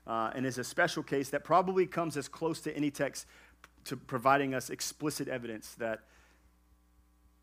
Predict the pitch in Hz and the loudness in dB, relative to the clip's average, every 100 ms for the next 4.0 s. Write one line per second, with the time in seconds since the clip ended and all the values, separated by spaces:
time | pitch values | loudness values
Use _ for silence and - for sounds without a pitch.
0 | _ 120 117 - 151 - 120 139 131 120 | _ -2 -2 -4 -6 -6 -8 -6 -4 -6
1 | 113 123 107 90 - - - - 117 117 | -6 -6 -6 -10 -16 -20 -20 -10 -8 -6
2 | - 135 139 139 135 - - - _ _ | -2 0 2 0 -4 -12 -20 -20 _ _
3 | 131 120 151 131 151 135 135 123 107 | -8 -2 -2 0 -2 -2 -2 -4 -6